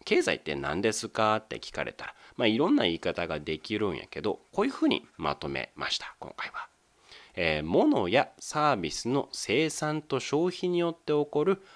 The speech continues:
お金の流れや人間の活動のこと。なので、例えば企業が車を作りました。車を作るっていうのは生産やね。車は物です。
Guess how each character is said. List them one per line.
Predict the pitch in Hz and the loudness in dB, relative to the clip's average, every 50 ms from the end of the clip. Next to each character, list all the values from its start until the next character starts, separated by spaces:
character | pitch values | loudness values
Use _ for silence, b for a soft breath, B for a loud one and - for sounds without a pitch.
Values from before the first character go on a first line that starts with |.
| B B B | B B B
お | - 78 - | -6 -4 0
金 | - 90 87 87 85 78 | 0 2 2 2 2 0
の | 78 | 0
流 | 76 71 71 71 76 - 107 | -2 0 -2 0 2 2 2
れ | 98 98 | 2 2
や | 113 139 117 | 2 2 0
人 | 80 67 73 90 117 135 | -2 -2 -2 -2 0 0
間 | 135 139 135 123 120 113 | 2 2 2 2 0 0
の | 107 98 - - - | -2 -2 -4 -6 -10
活 | - - 143 - - - 127 | -10 -8 -8 -8 -8 -6 -2
動 | 123 127 117 113 | 0 2 2 2
の | 107 98 | 0 0
こ | 90 - - | -2 -6 -10
と。 | - - - - - - B B B B B B B B - | -16 -8 -6 -6 -6 -6 B B B B B B B B 2
な | 175 170 | 4 4
の | 151 101 | 4 4
で、 | 82 76 | 2 -2
例 | - - - - 139 113 | -4 -6 -4 0 2 2
え | |
ば | 90 - - | 2 0 -4
企 | - - - - 285 294 | -6 -6 -6 -2 2 2
業 | 170 110 | 2 2
が | - - - | 0 -4 -8
車 | - - 110 131 185 226 240 - | -4 -2 0 0 0 0 0 -2
を | 175 - | -4 -4
作 | - - - 92 | -8 -10 -8 -8
り | 90 | -8
ま | 69 67 - | -8 -8 -8
し | - | -10
た。 | - - - _ _ _ _ _ _ _ | -10 -10 -14 _ _ _ _ _ _ _
車 | - - 80 78 76 71 69 | -8 -6 -4 -2 -2 -2 -4
を | - - | -4 -6
作 | - - - - 160 156 | -8 -8 -2 -2 0 2
る | 156 156 156 147 | 4 2 2 2
っ | |
て | 151 - | 0 -4
い | - | -6
う | |
の | 58 | -6
は | - - | -6 -8
生 | - - 147 139 | -8 -6 -6 -6
産 | 135 - - - - | -6 -8 -10 -12 -8
や | 80 | -4
ね。 | 123 160 139 B B B B B B B B | -4 -4 -4 B B B B B B B B
車 | - - 85 82 82 80 | -6 -4 -2 0 2 2
は | 73 | 0
物 | 71 78 95 107 95 82 | 2 2 2 2 2 0
で | 67 64 - | -4 -6 -8
す。 | - - - - | -8 -10 -10 -12